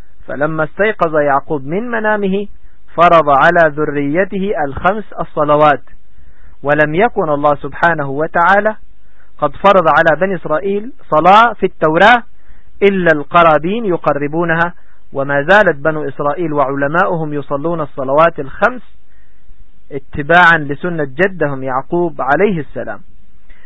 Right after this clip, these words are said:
ولم تزل أنبياء بني إسرائيل عليهم السلام يبشرون بظهور محمد صلى الله عليه وسلم، ويتمنون أن يكونوا في زمانه.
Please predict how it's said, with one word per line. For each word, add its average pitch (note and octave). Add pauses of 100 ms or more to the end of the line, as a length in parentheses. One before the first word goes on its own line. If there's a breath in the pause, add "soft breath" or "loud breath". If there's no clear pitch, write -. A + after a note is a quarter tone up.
(120)
ولم D3
تزل E3+
أنبياء D3
بني G3
إسرائيل F3
عليهم F3
السلام F3
يبشرون E3
بظهور D3+
محمد D#3
صلى F#3
الله F3 (100)
عليه F3
وسلم، G#3 (560 soft breath)
ويتمنون D3+
أن D3+
يكونوا C#3
في C3+
زمانه. A2+